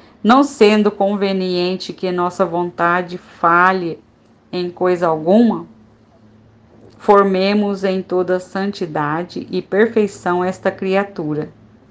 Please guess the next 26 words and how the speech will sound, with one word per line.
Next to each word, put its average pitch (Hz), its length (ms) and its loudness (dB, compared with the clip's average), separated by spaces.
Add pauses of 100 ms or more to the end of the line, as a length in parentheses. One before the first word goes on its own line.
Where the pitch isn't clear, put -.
(280)
Olha, 185 280 -4 (1200)
né? 165 300 0 (1120)
Que - 160 -2
não, 175 260 4
pra 175 220 2
que 185 140 -4
não 180 180 0
tenha 214 280 0
falha, 170 440 2
como 185 320 -4
teve 180 340 -4
em 185 140 -6
Adão 180 320 -6
e 196 140 -6
Eva, 165 320 -2
né? 180 240 -4 (440)
Na 180 200 4
qual 185 480 4
não 196 360 2
tenha 190 480 -4
parte 185 880 -2
a 180 140 2
desordem 175 840 -2
do 185 120 -4
primeiro 185 500 -2
pecado. 170 720 -8